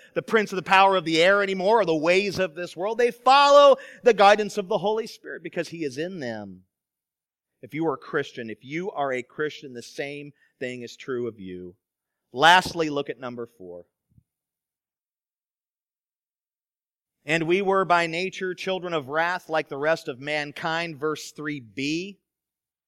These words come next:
Prior to Christ, the Ephesians were by nature children of wrath.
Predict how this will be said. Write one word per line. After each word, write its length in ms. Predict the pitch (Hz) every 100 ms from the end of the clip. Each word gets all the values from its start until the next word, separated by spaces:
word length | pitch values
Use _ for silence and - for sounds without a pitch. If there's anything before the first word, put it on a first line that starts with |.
| _ _ _ _ _ _ _ _ _ _ _ _ _
Prior 340 | - 190 233
to 80 | 190
Christ, 580 | - 180 180 220 233 -
the 120 | 160
Ephesians 580 | 156 - 214 196 202 139
were 200 | 175 202
by 260 | 170 180
nature 580 | 175 170 202 - 247 262
children 460 | 254 - 165 180 196
of 120 | 165
wrath. 400 | 180 208 196 -